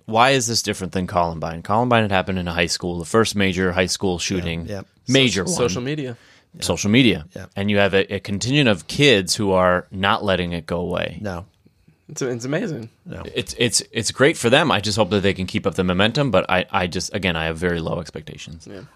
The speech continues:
Speaker 2: I, I think that, um, I think that there are gonna be, I think they are gonna keep up the momentum, and I, I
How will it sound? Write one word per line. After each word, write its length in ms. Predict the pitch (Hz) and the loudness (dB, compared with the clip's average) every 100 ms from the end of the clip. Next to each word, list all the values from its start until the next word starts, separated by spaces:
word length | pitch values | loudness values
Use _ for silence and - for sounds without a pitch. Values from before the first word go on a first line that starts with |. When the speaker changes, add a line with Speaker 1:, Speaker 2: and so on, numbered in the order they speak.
| - | 0
Speaker 2:
I, 240 | 143 175 - | 2 2 0
I 220 | 131 156 | 2 2
think 420 | 214 - 160 143 - | 2 -2 -4 -4 0
that, 280 | 123 113 110 | 2 2 0
um, 400 | 110 101 92 92 - - _ _ - _ _ _ _ | -2 -2 -4 -10 -16 -20 _ _ -20 _ _ _ _
I 140 | 127 156 | 0 2
think 200 | 202 185 | 2 0
that 140 | 143 | 2
there 180 | 120 113 | 4 6
are 160 | 104 | 6
gonna 220 | 101 104 98 | 4 -2 -2
be, 100 | 95 | 0
I 120 | 156 | 0
think 180 | 214 185 | 2 4
they 120 | 143 | 8
are 140 | 131 | 8
gonna 200 | 139 143 | 6 0
keep 200 | 135 143 143 | 0 2 2
up 100 | 135 | 2
the 80 | 139 | 0
momentum, 560 | 131 131 135 135 143 | 0 0 0 0 -4
and 160 | - 113 | -4 0
I, 380 | 113 123 127 117 - _ | 2 4 2 0 -10 _
I 300 | 123 131 135 | 0 2 0